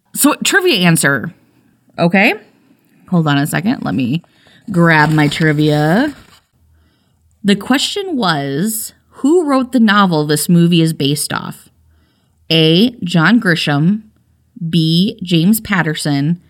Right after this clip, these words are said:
or C, Stephen King? You got it? The answer is A,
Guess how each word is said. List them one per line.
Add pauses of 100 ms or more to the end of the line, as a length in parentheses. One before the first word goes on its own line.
(500)
or
C,
Stephen
King? (1700)
You
got
it? (1120)
The
answer
is (400)
A,